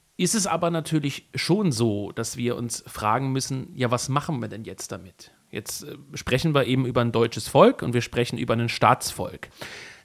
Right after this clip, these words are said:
Dieses Staatsvolk, das unabhängig ist von dem deutschen Volk, wächst an. Und es wächst an um Personen, die nicht zum deutschen Volk gehören. Deutsche Staatsbürger,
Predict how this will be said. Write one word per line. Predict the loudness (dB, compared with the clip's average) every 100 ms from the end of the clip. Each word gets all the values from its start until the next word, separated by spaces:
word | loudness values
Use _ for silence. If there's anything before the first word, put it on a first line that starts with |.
| -4
Dieses | 0 0
Staatsvolk, | 0 4 4 4 -2 4 4 4 0 -8 -20 _ _ _ _ _ _ _ _ _ _
das | 0 0 -4 0
unabhängig | 4 6 4 2 -2 -4
ist | -6 -6 -8 -16 -20 -16
von | -6 -2 -4 -4
dem | -2
deutschen | 4 4 4 -4
Volk, | -6 -6 -6 -8 _ -20 -20 -20 _
wächst | 0 2 2 -2
an. | 2 2 2 -6 _ _ _ _ _ _
Und | -2
es | -2 0
wächst | 0 0 -2 -4
an | 0 2 2
um | 2 2 4
Personen, | 4 4 4 4 4 0
die | 0 0
nicht | 0 -2 -6
zum | -2 0
deutschen | 2 2 0 -6
Volk | -8 0 2 2 -2 -10
gehören. | -12 -10 -12 -14 -20 _ _
Deutsche | -2 0 -2
Staatsbürger, | 2 2 2 -2 0 2 2 0